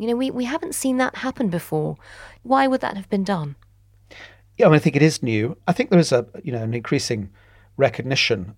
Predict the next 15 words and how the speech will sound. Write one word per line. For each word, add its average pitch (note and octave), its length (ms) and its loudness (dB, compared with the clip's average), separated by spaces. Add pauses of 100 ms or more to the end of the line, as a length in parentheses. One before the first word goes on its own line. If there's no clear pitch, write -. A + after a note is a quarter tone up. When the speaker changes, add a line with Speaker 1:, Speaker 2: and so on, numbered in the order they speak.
Speaker 2:
um, A2+ 380 -4
for, A2+ 560 -2
from, G2+ 320 -12
you A2 100 -12
know, G2 80 -10
the G2+ 80 -12
sort A2+ 160 -4
of G#2+ 140 -10 (720)
security B2 500 -2
professionals A#2+ 640 0
these A2 180 -6
days A2+ 480 -6 (180)
that C3+ 380 2 (380)
modern D3 320 4
warfare B2 500 0